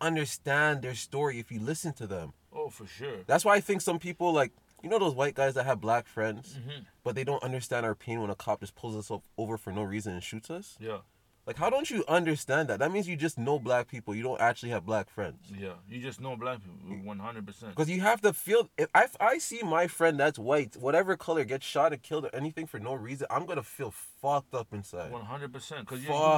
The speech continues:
Speaker 1: Fucked.
Speaker 2: being. You should, should be able to see it in a different way.
Speaker 1: Exactly,
Speaker 2: But
Speaker 1: right?
Speaker 2: now it's like, a lot of people, a lot of people don't think like that.
Speaker 1: Mm-hmm.
Speaker 2: Like, <sighs>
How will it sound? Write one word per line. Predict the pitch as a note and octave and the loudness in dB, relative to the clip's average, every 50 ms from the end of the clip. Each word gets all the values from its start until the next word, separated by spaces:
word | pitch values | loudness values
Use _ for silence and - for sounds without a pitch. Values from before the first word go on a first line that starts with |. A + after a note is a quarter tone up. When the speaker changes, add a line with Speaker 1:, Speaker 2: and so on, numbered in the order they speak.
| C3+ A2 | 6 4
Speaker 1:
Fucked. | D#2+ G2+ | 2 -4
Speaker 2:
being. | D3+ F3 F3 D#3 C3 | -10 -10 -10 -8 -8
You | B2 C3 | -10 -10
should, | A#2+ - C#3+ C3 A#2+ _ _ _ _ _ _ | -12 -14 -16 -16 -16 _ _ _ _ _ _
should | - - D#3+ C3+ | -18 -16 -14 -12
be | C#3+ D#3 | -10 -10
able | D3+ C#3+ C#3+ | -10 -10 -10
to | C#3+ C#3 | -12 -12
see | A#2+ - - E3+ E3+ | -12 -10 -10 -8 -8
it | D#3+ | -8
in | D3 B2+ | -8 -10
a | A#2+ | -10
different | A2+ G#2+ G2 G#2+ G#2+ | -10 -8 -8 -6 -6
way. | G2+ | -2
Speaker 1:
Exactly, | G2 A2+ A#2+ B2+ C#3 C#3+ - - G#2+ G2 F2 D#2 C#2+ D2+ - _ - | 2 4 6 6 6 6 2 -4 -12 -12 -12 -12 -14 -16 -20 _ -8
Speaker 2:
But | E2+ G2 | -4 -4
Speaker 1:
right? | A#2+ C#3+ | -2 -2
Speaker 2:
now | C3+ C#3 C#3+ C#3 C3+ C3+ | -2 -2 -2 -2 -2 -4
it's | A#2+ G#2+ - - | -6 -8 -10 -8
like, | C3 B2+ A#2 A2 G2 - _ _ - | -6 -6 -6 -8 -10 -16 _ _ -14
a | G#2+ A2+ | -12 -8
lot | B2+ C#3+ D3+ | -6 -6 -6
of | D3 C#3 | -6 -6
people, | - - D#3 D#3+ A#2+ A2 E2+ A#2 | -10 -12 -16 -16 -16 -14 -12 -10
a | |
lot | B2 C#3 D3 | -8 -8 -8
of | D3 - | -8 -10
people | - D#3+ D#3+ C3+ C3+ | -12 -16 -16 -14 -14
don't | C3 C3 B2 G#2+ | -14 -14 -14 -16
think | - - D#3 E3 D#3+ - | -16 -16 -16 -16 -14 -14
like | B2 A#2 G#2 F2 - | -14 -16 -16 -16 -16
that. | - F2+ E2 - _ - | -18 -18 -18 -16 _ -10
Speaker 1:
Mm-hmm. | G2+ G2 A2 A2 F#2 D#2 D#2 - _ _ - | -8 -8 -6 -6 -8 -8 -10 -14 _ _ -14
Speaker 2:
Like, | A#2+ A#2+ A#2 A2 G2 G2+ _ _ _ _ _ _ _ _ _ _ _ _ _ _ _ _ _ _ _ _ | -10 -10 -8 -10 -10 -16 _ _ _ _ _ _ _ _ _ _ _ _ _ _ _ _ _ _ _ _
<sighs> | - - | -20 -20